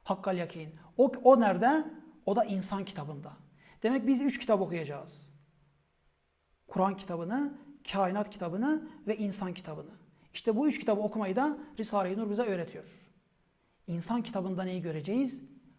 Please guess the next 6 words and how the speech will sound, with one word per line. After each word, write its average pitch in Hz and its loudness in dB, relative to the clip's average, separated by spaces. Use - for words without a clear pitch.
Hakkal 196 -2
yakin 185 -4
seviyesinde 170 -4
Esma-i 175 -6
Hüsna'nın 160 -12
tecellilerini 170 -6